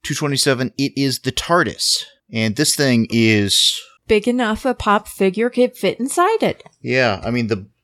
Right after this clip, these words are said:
Speaker 1: box for this thing is six and a half inches by five and a half inches by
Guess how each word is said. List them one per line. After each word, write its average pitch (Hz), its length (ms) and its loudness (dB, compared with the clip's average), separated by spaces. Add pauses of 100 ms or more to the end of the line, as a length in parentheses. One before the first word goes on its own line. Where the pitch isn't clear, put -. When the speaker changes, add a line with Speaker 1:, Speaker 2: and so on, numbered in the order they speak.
Speaker 1:
box - 440 -2
for 120 180 0
this 107 220 2
thing 113 400 2
is 104 1120 0 (220)
six - 400 -2
and 151 80 0
a 143 40 0
half 143 220 0
inches 135 840 -2 (260)
by 104 1120 0 (180)
five 131 260 0
and 131 120 -6
a - 20 -8
half 131 200 -6
inches 120 580 -2
by 95 1120 -2